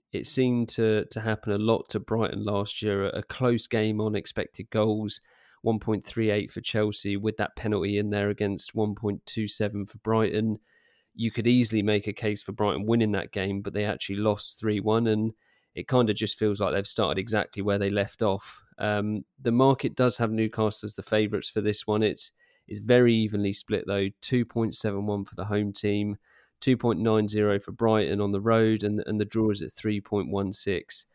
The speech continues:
It does also seem like, like, bettors aren't expecting goals in this. Under two and two point five taking most of the money so far. So that is, it's a low goals total, and the favourite,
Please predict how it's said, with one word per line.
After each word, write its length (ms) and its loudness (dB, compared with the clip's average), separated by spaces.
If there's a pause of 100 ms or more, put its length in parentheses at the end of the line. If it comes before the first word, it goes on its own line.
(360)
It 120 -4
does 220 4
also 300 2
seem 320 2
like, 320 2
like, 180 -2
bettors 240 0
aren't 240 4
expecting 500 -4
goals 320 0
in 120 -2
this. 340 -2
Under 260 0
two 280 -2
and 120 -2
two 200 -4
point 220 -4
five 300 -2
taking 400 -6
most 260 0
of 40 -8
the 100 -6
money 220 0
so 260 -2
far. 320 -2
So 140 -6
that 160 -2
is, 320 -2 (260)
it's 120 -10
a 40 -6
low 280 6
goals 340 2
total, 500 2
and 220 0
the 80 -2
favourite, 480 0